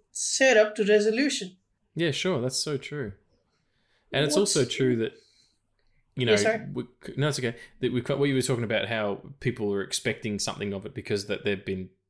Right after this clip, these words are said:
Speaker 2: fucking brainwashed to, to feel that that's kind of what they need, is that thing that Marvel does.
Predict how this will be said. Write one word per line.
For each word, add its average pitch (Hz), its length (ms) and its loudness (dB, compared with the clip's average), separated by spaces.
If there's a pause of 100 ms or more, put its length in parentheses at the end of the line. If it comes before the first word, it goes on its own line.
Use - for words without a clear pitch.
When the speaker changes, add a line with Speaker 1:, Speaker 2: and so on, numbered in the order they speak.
(560)
Speaker 2:
fucking 104 380 -6
brainwashed 104 580 -4
to, 104 140 0
to 98 300 -2
feel 123 400 2
that 98 120 -4
that's - 340 -2
kind 104 260 -4
of 95 140 -6
what 104 180 -6
they 98 160 0
need, 98 460 -4 (340)
is 95 220 -2
that 98 280 -4
thing 104 160 -4
that - 100 -8
Marvel 95 260 -4
does. 104 260 -2